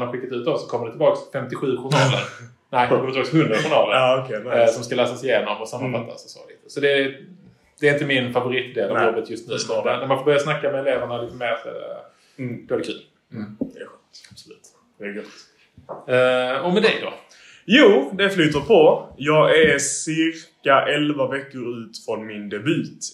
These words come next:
Speaker 2: i, eh, bodybuilding. Eller snarare klassen Classic Fysik och Classic Bodybuilding.
Speaker 1: Mm.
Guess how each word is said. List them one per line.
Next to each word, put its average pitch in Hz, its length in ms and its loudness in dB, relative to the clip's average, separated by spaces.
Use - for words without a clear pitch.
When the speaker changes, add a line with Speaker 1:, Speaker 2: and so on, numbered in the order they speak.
Speaker 2:
i, 104 240 -10
eh, 95 240 -8
bodybuilding. - 720 -2
Eller 143 200 4
snarare 135 760 2
klassen 117 460 0
Classic 107 540 -4
Fysik 107 540 -8
och - 240 -18
Classic 104 420 -6
Bodybuilding. 101 380 -12
Speaker 1:
Mm. 120 180 -6